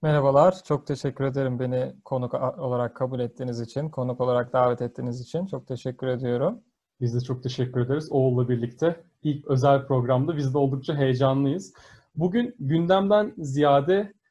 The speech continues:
Speaker 2: birazcık geriye saracağız, edebiyat konuşacağız, tarih konuşacağız, on dokuzuncu yüzyıla döneceğiz. Ve ilk şu bilgiyle başlayalım. Geçtiğimiz günlerde Furkan Özkan'ın Oblomov çevirisi yayımlandı Koridor Yayın Evi'nden. Doğru biliyorum, değil mi?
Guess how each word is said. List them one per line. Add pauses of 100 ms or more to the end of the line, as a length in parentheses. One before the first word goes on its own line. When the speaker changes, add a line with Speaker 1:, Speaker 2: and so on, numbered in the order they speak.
(180)
Speaker 2:
birazcık
geriye
saracağız,
edebiyat
konuşacağız,
tarih
konuşacağız,
on
dokuzuncu
yüzyıla
döneceğiz. (260)
Ve (240)
ilk (120)
şu (220)
bilgiyle
başlayalım. (100)
Geçtiğimiz
günlerde (240)
Furkan
Özkan'ın (200)
Oblomov
çevirisi
yayımlandı
Koridor
Yayın
Evi'nden.
Doğru
biliyorum,
değil
mi?